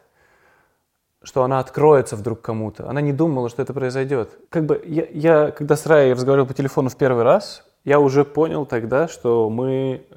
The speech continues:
как бы, у нас матч, да, что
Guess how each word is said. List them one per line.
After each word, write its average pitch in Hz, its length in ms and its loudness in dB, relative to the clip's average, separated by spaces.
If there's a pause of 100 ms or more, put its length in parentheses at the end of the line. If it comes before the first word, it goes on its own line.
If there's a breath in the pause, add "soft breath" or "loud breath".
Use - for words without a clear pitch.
как 117 240 -6
бы, 117 320 -4 (300)
у 143 80 -10
нас - 420 -10
матч, 123 400 -6 (120)
да, 127 320 -6 (160)
что 117 480 -12